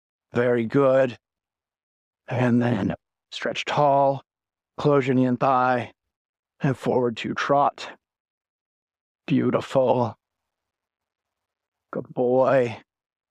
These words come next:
And now we're gonna close our leg and forward to walk. Good. And then just a nice,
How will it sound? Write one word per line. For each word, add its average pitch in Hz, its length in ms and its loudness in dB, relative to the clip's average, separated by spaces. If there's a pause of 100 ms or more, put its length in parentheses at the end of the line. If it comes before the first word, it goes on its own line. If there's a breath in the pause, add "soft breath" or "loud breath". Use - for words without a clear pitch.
And 135 140 0
now 127 160 2
we're 139 120 2
gonna 131 160 -2
close 131 320 0
our 123 140 0
leg 127 440 0 (640)
and 123 200 -2
forward 120 560 -4 (160)
to 113 480 -4
walk. 127 640 -2 (800)
Good. 147 400 0 (200)
And 117 160 -6
then 117 160 -2
just 113 220 -4
a 123 40 -4
nice, 117 560 -4